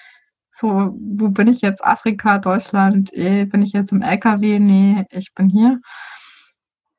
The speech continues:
Aber das hat sich dann alles, äh, doch recht schnell ge-, äh, geregelt, vor allem, weil dann hier dieser wunderschöne Frühling losging und wir erstmal hier so unbehelligt, trotz Corona, recht unbehelligt mit Freunden, äh,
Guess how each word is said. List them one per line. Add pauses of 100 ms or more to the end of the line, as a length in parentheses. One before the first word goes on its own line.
(880)
Aber
das
hat
sich
dann
alles,
äh,
doch
recht
schnell
ge-,
äh,
geregelt,
vor
allem,
weil
dann
hier
dieser
wunderschöne
Frühling
losging
und
wir
erstmal
hier
so
unbehelligt, (460)
trotz
Corona, (440)
recht
unbehelligt
mit
Freunden,
äh,